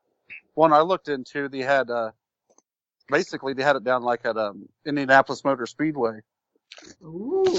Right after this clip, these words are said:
Speaker 1: And they had, uh, like, you could do part of the, uh, the, um, IndyCar course that actually went inside the main infield because how big that place was. But,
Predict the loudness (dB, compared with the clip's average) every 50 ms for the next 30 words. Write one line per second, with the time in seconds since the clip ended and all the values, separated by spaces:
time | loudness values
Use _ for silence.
0 | 0 2 6 6 8 6 6 4 2 0 2 4 8 8 10 10 10 8 6 4
1 | 0 -2 0 0 0 -2 -4 -8 _ _ _ _ _ _ _ _ _ _ -6 -4
2 | -4 -4 -4 -6 -6 -4 -2 -2 -4 -2 4 6 6 6 6 4 2 2 2 2
3 | 0 -2 -10 _ _ -8 -8 -8 -8 -6 -4 -2 -2 -2 -2 -4 -6 -12 -18 _
4 | -14 -14 -14 -12 -12 -12 -12 -12 -12 -12 -10 -10 -10 -8 -8 -8 -8 -8 _ _
5 | _ _ _ _ _ _ -4 -2 0 2 2 2 0 -2 -8 -14 -14 -14 -16 -18
6 | -20 _ _ _ -4 -2 -2 -2 0 4 4 4 4 4 0 -4 -2 0 2 2
7 | 2 2 0 -2 -4 -8 -6 -6 -6 -4 -4 -4 -6 -6 -6 -6 -4 -4 -6 -6
8 | -2 2 4 4 4 2 0 -2 -2 -4 -6 -4 -4 -2 -2 -4 -6 -8 -10 -8
9 | -6 -2 0 0 0 0 -2 -4 -8 -8 -10 _ _ _ _ _ _ _ _ -4
10 | 0 2 6 6 6 6 6 4 2 2 2 2 2 2 2 2 4 4 4 4
11 | 4 4 2 2 2